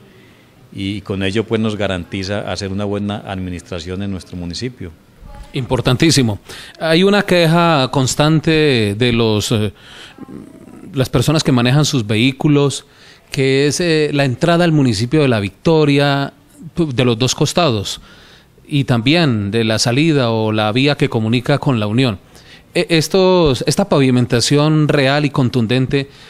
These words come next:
Speaker 2: ¿ha-, hay que contratarla con quién? ¿Hay que hablarla con quién? ¿Con el departamento, con el gobernador, con el presidente? ¿Hay que hacer, eh, concesiones con, con, con, con firmas, eh,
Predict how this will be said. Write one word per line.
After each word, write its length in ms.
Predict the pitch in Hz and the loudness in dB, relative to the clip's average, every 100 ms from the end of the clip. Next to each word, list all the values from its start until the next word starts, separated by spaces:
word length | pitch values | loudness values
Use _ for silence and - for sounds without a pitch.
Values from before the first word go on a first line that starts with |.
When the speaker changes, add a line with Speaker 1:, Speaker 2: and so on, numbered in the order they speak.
| - - | -16 -12
Speaker 2:
¿ha-, 140 | - | -6
hay 140 | 151 143 | -4 -2
que 180 | 170 | -4
contratarla 800 | 156 165 143 120 120 123 143 135 | -2 0 0 -2 -2 0 0 -2
con 140 | - 113 | -4 -2
quién? 220 | 131 120 | 0 0
¿Hay 100 | 123 | 0
que 100 | 160 | -2
hablarla 340 | 143 143 139 | 0 0 0
con 140 | 139 120 | 0 -4
quién? 200 | - 107 | -2 -2
¿Con 100 | 113 | -2
el 80 | 113 | -4
departamento, 840 | 110 120 123 123 180 185 190 180 | -2 -2 0 0 0 0 0 0
con 120 | 135 | 0
el 80 | 113 | 0
gobernador, 580 | 110 110 110 127 175 170 | -2 -2 0 0 0 0
con 160 | 143 | -2
el 100 | 110 | -4
presidente? 720 | 101 113 117 127 170 - 180 170 - - - - | -4 -6 -2 0 0 0 -4 -6 -14 -20 -20 -6
¿Hay 160 | 123 127 | -4 -2
que 320 | 143 135 131 | 0 2 2
hacer, 480 | 123 120 143 127 127 | 0 0 0 0 2
eh, 220 | 127 117 | 0 0
concesiones 840 | 160 139 127 - 160 180 185 170 | 0 0 0 0 0 0 -2 -4
con, 680 | - 127 117 107 104 92 87 - - - - - | -4 -2 -2 -4 -6 -10 -14 -20 -20 -20 -20 -6
con, 380 | 131 117 113 | -4 -4 -6
con, 320 | 110 117 101 101 | -8 -8 -8 -10
con 240 | 123 110 | -10 -8
firmas, 640 | - 175 170 165 160 139 | -4 -2 0 0 0 -2
eh, 280 | 127 107 95 | -4 -4 -6